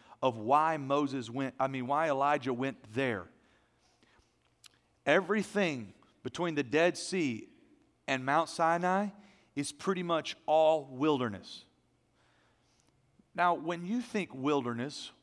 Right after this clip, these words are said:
what do you think of? Forest, mountains,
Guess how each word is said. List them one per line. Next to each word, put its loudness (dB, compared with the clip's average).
what -2
do -4
you -4
think -8
of? -6
Forest, 2
mountains, 2